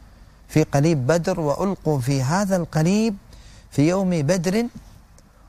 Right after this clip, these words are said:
ويعني، كان ذلك جزاءً وفاقاً على جرأتهم وعلى أمرهم بالمنكر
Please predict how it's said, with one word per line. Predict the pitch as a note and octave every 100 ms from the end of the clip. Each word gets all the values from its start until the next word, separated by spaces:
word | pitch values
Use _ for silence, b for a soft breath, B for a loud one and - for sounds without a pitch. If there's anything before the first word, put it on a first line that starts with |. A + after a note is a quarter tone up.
| -
ويعني، | C3+ D3+ D#3 D3 - - D3+ - C3+ C#3 C#3 C3+ C3+ - - - - - - - - -
كان | E3 D#3
ذلك | B2+ C#3+ E3 C#3+ - D3+ - -
جزاءً | B2+ B2+ B2 D#3+ D#3 - D#3 D#3+ C#3 B B B B -
وفاقاً | A#2 C3+ - E3+ E3 - - C#3 G2+ - - - -
على | - C#3+ C3+
جرأتهم | A#2+ A2+ D3 - C3+ C#3 C#3+ - B B B B -
وعلى | C#3+ E3+ E3 F3 F#3 F#3 - C#3+ C#3 -
أمرهم | A#3 A3 F#3+ E3+ G#3+ G3+
بالمنكر | E3+ E3+ G#3+ - D3+